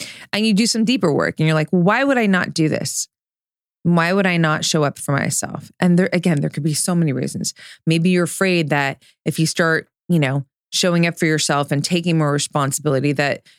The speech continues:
you know, people are gonna demand more out of you, or that you don't know how you're gonna handle the changes that come with that, or, or, or whatever, you know? Or maybe it's just that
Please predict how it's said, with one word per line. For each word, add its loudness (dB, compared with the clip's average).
you 2
know, 0
people -2
are 0
gonna 0
demand 2
more 2
out 0
of -2
you, 0
or 2
that 0
you 2
don't 0
know 2
how 2
you're 0
gonna 0
handle 2
the -2
changes 0
that -4
come 2
with 0
that, 0
or, 0
or, 0
or -2
whatever, -4
you -2
know? -2
Or 2
maybe 2
it's -4
just -2
that -2